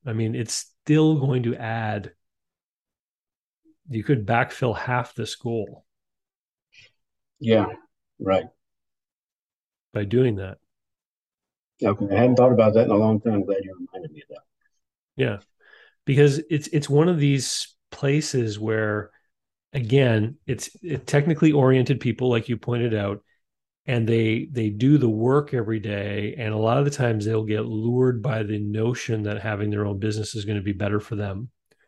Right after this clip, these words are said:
Speaker 1: Uh, but then they get into the bookkeeping and the customer service and all the other
Speaker 2: Yeah.
Speaker 1: stuff. And you
Speaker 2: Yeah.
Speaker 1: mentioned they, they don't do a very good job. And it's because they,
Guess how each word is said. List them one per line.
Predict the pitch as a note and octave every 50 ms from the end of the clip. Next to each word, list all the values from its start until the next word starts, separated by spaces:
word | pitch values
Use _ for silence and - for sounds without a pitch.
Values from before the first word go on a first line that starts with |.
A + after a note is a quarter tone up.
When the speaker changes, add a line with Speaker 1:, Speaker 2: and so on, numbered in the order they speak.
| _ _ _ G#2 - _ _ _ _ _ _ _
Speaker 1:
Uh, | C#3 A2+ A2
but | G#2 A2 C#3+ -
then | D3+ D3+
they | D#3+ D#3+
get | D3 D3 C#3
into | C#3+ C#3+ C#3 B2+ B2+ - D3+
the | C3+ C3
bookkeeping | B2 A2 G2+ A2+ A2+ - - - C3+ B2 A2+ - B2+ A#2 A2+ A2+ A2 A2 A#2
and | A2+ A2+
the | A2
customer | G#2+ - A#2 G#2+ - - - B2+ A#2
service | - - - A#2+ G#2+ A2 A2 G#2 A2+ A2 G#2+ A2 A2 - -
and | C3+ A2+
all | G#2+ A2
the | A2+ A2+ A2+
other | A2+ - -
Speaker 2:
Yeah. | - -
Speaker 1:
stuff. | - G#2+ - A#2+
And | A#2
you | A#2 A#2
Speaker 2:
Yeah. | A#2
Speaker 1:
mentioned | A#2+ A#2 A#2 B2 - C3 B2 A2
they, | A2+ G#2+ G#2 -
they | - A#2
don't | G2+ A2 A2 A#2+ A2+ -
do | B2+ B2
a | A2+
very | G#2 A#2 A#2 A#2 A2
good | A#2 A#2+ A2
job. | G#2 A2 G#2 G2+ G2+ A2 C3
And | B2+ A#2
it's | - -
because | - A#2 - - B2 A2+ G#2+ G2+
they, | A2 G#2+ G#2